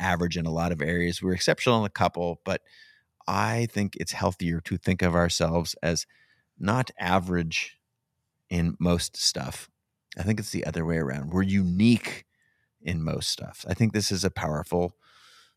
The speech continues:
it's a powerful vision to have for oneself. And it also, I believe, unlocks a lot of joy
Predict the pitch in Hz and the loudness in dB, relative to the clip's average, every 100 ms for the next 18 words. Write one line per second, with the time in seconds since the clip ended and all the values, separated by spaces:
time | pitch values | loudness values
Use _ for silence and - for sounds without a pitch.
0 | _ - 87 - 92 87 87 90 85 113 | _ -8 -8 -4 0 0 0 -4 4 4
1 | 120 92 87 82 82 82 85 - - 87 | 6 2 -2 -2 -2 -2 -4 -12 -8 -4
2 | 87 87 92 90 - 78 85 - - 90 | -2 0 0 0 0 0 -2 -4 -2 0
3 | 92 76 101 117 92 82 - 90 101 95 | 0 0 -2 -2 -2 -2 0 2 2 2
4 | 82 92 - 87 95 85 73 82 - - | -2 -4 -2 0 0 0 -2 -6 -8 -12
5 | _ _ _ _ - 87 80 80 156 135 | _ _ _ _ -2 -2 -2 0 6 6
6 | 92 | 6